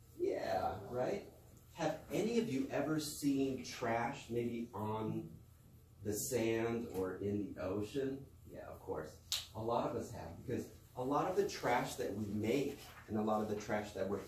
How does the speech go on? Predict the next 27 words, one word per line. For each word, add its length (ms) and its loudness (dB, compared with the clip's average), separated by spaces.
throwing 380 4
away 440 0
is 240 -4
ending 400 0
up 320 -4
in 360 -4
the 220 -6
ocean. 420 -4
So 140 -6
this 200 -8
is 60 -6
a 140 -2
big 460 -2
problem. 520 -2
So 400 -4
the 100 8
most 480 4
popular, 680 -2
let's 160 -16
see 100 -16
how 180 -14
you, 500 -12
yeah. 40 -6
So 140 -6
most 300 2
of 120 2
the, 160 -2